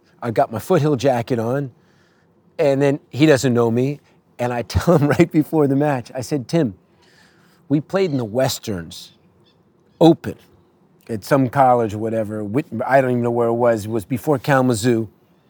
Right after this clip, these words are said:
He was the legend already. "You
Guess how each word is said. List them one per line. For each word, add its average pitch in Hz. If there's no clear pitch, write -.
He 156
was 127
the 110
legend 117
already. 110
"You 131